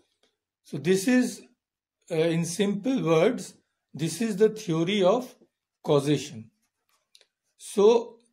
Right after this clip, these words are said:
the universal law of causation conditions the appearance of all events,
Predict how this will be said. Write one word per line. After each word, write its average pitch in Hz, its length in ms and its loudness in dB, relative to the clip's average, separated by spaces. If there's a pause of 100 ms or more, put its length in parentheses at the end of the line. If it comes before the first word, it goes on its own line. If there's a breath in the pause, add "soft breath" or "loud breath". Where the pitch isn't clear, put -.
(320)
the 147 160 0
universal 220 880 2
law 180 600 2
of - 220 -6
causation 147 960 -2 (1400)
conditions 202 1160 0
the 190 240 2
appearance 208 920 2 (100)
of 185 280 2 (260)
all 214 500 6 (160)
events, 151 720 -4